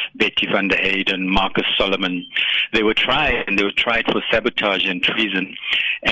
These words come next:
And, um, the woman ended up getting a five-year sentence and being sent to prison. The men went to Robben Island for ten years, and she then served a sentence,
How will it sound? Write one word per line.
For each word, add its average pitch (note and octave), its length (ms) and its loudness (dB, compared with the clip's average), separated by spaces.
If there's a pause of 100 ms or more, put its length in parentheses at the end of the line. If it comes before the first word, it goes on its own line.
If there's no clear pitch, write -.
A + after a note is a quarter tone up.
(160)
And, - 280 -2
um, F#2+ 380 0
the G2+ 100 2
woman A2+ 300 2
ended G#2 220 0
up F#2+ 140 -4
getting G2 240 0
a E2+ 140 0
five-year G2+ 460 2 (140)
sentence G2+ 500 0 (260)
and F#2 300 0
being F2 240 0
sent F#2 160 0
to - 80 0
prison. G#2 320 0
The F#2+ 60 0
men F#2+ 260 2
went F2+ 200 0
to - 120 0
Robben F#2 300 0
Island F2+ 380 0
for - 140 0 (100)
ten F#2+ 240 0
years, G2 320 0 (680)
and G2+ 360 0
she G#2 520 2
then G#2+ 340 2 (320)
served C#3+ 240 2
a A2 100 -2
sentence, F#2+ 400 0